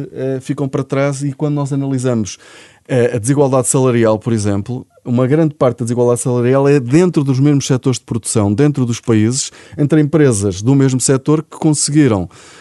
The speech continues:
aproveitar esse potencial de inovação e as que não conseguiram. E,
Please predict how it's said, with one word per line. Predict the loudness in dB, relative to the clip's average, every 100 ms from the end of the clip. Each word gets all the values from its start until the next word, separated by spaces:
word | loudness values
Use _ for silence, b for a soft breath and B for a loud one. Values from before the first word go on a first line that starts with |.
| B
aproveitar | -8 -2 2 2 4 4 4
esse | 2 -2
potencial | -4 -2 0 2 2 2 0 -2
de | 0
inovação | 0 0 0 2 0 0 -2
e | 0
as | 0
que | 0
não | -2
conseguiram. | -2 -4 -2 -2 -4 B -20 B -20 B -20
E, | -10